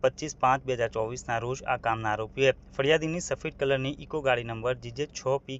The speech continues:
કે ચુમ્મોતેર ત્રેવીસ, જેની આશરે કિંમત રૂપિયા પાંચ લાખને લઈને આરોપીઓએ ફરિયાદીને પાવાગઢ જવા માટેની વર્દી હોય તેમ જણાવી આરોપીઓ પૂર્વ આયોજિત કાવતરું રચી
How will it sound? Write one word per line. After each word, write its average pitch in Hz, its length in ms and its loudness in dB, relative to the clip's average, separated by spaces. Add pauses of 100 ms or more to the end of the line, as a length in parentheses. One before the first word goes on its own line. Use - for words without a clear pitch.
કે 147 100 2 (320)
ચુમ્મોતેર 151 480 -2
ત્રેવીસ, 120 400 -8
જેની 120 200 -2
આશરે 135 280 -4
કિંમત 123 300 -6
રૂપિયા 113 340 6
પાંચ 120 300 4
લાખને 117 320 2
લઈને 123 180 6 (600)
આરોપીઓએ 190 560 10
ફરિયાદીને 165 580 4
પાવાગઢ 151 400 8
જવા 139 220 8
માટેની 143 440 2
વર્દી 120 320 -2
હોય 147 280 4
તેમ 117 200 -2
જણાવી 113 320 2 (420)
આરોપીઓ 208 540 8
પૂર્વ 185 220 6
આયોજિત 170 480 6
કાવતરું 143 400 2
રચી 147 200 -4